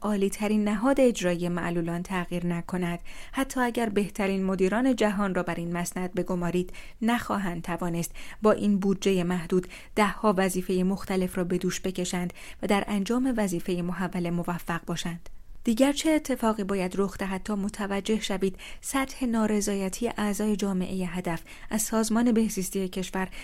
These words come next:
به بالاترین سطح خود رسیده و اقدامات این سازمان در هیچ سطحی نمی‌تواند مثمر ثمر و پاسخگوی نیازهای معلولان باشد؟ چرا اجازه نمی‌دهید یک نفر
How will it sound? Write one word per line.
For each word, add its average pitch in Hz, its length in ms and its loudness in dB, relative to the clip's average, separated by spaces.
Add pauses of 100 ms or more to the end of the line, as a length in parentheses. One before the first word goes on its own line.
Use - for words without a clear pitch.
(140)
به 214 80 2
بالاترین 190 720 0
سطح 190 320 -4
خود 196 300 -2
رسیده 190 380 0 (260)
و - 100 0
اقدامات 220 560 0
این 226 200 2
سازمان 185 500 0 (240)
در 226 160 2
هیچ 247 340 0
سطحی 247 420 2
نمی‌تواند 233 760 4
مثمر 185 420 0
ثمر 185 380 0 (320)
و 214 60 2
پاسخگوی 220 720 0
نیازهای 196 580 0
معلولان 180 560 0
باشد؟ 170 480 -6 (340)
چرا 285 240 4
اجازه 226 380 4
نمی‌دهید 240 540 0
یک 190 220 0
نفر 185 300 0